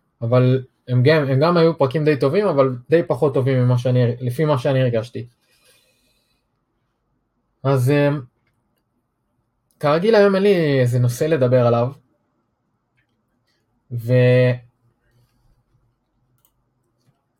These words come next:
ובעצם היום אני אולי אנסה למצוא איזה מישהו שבספונטניות,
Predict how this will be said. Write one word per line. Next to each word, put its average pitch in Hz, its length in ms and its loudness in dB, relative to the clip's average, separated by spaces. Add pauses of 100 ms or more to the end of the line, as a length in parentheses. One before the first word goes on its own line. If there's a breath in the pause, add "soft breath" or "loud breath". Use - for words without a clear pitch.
(2250)
ובעצם 156 600 -2 (2500)
היום 147 360 0
אני 139 200 -2
אולי 127 580 0 (760)
אנסה 120 260 -4
למצוא 151 260 -2
איזה 131 180 0
מישהו 135 340 -6
שבספונטניות, 123 1400 -2